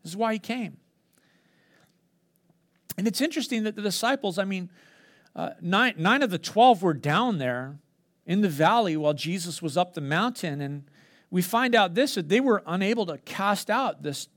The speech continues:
demonic spirit, which is fascinating because just earlier in this chapter where we were last week, we find out this, that Jesus had sent these men out. Jesus had given these men power to heal disease.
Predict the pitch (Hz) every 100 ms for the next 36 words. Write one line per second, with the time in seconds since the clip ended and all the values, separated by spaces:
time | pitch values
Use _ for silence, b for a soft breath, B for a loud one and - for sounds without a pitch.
0 | - 156 156 165 160 - _ _ _ -
1 | - - - 262 311 110 _ b b b
2 | b b b 226 - 285 - 247 302 330
3 | 320 269 226 214 196 240 175 - 320 370
4 | - - 254 349 330 330 311 240 269 254
5 | - 269 330 330 240 214 233 233 247 220
6 | 214 349 - 214 180 247 277 247 208 240
7 | - 180 147 208 311 403 - 170 - 190
8 | 180 185 180 202 262 349 131 117 _ _
9 | _ b b b b b b b 196 285
10 | 415 - 339 202 - 254 330 269 185 196
11 | 202 151 180 202 202 - 208 247 294 160
12 | 147 131 190 190 147 127 156 277 - -